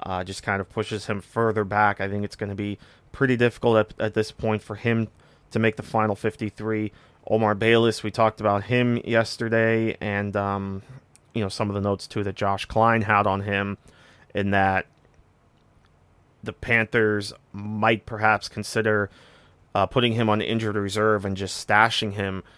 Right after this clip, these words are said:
for twenty twenty and, uh, bringing him back in twenty twenty-one. Uh, but, you know, anytime you're an undrafted free agent and you, you know, suffer this kind of injury, knowing you have long odds, even in a normal year, you have long odds to make the team.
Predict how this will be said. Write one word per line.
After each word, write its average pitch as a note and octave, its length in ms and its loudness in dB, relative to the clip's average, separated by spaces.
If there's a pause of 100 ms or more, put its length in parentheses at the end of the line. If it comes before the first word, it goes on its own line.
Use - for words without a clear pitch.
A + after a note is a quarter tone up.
(160)
for - 120 -6
twenty G#2 320 -2
twenty G#2+ 400 -2
and, F#2+ 260 -6
uh, F#2+ 140 -4
bringing G2+ 300 -2
him G2 100 -2
back G2 340 2 (380)
in G2+ 200 -2
twenty G2 340 -4
twenty-one. G2 840 0 (400)
Uh, F#2+ 220 0
but, F#2 260 -4 (1040)
you G#2+ 120 -6
know, F#2 160 -4
anytime G2+ 460 0
you're F#2+ 320 0
an G2+ 160 -4
undrafted G2+ 540 2
free G#2 320 -2
agent G2 420 0
and F#2+ 280 -4
you, F#2+ 400 0 (500)
you F#2+ 60 -4
know, F#2+ 100 0
suffer G#2+ 360 2
this G2+ 120 2
kind G#2 280 2
of F#2+ 100 -2
injury, G2+ 380 -2
knowing G#2 340 6
you G2+ 120 4
have G2 140 2
long G#2 320 2
odds, G2+ 520 0 (340)
even A#2 240 2
in G#2+ 100 4
a G#2 60 2
normal A2+ 360 8
year, G#2 240 4
you G2+ 100 4
have F#2+ 120 0
long G#2 240 2
odds G2+ 300 -2
to G#2+ 80 -8
make G2+ 200 -4
the - 80 -12
team. G2 520 -4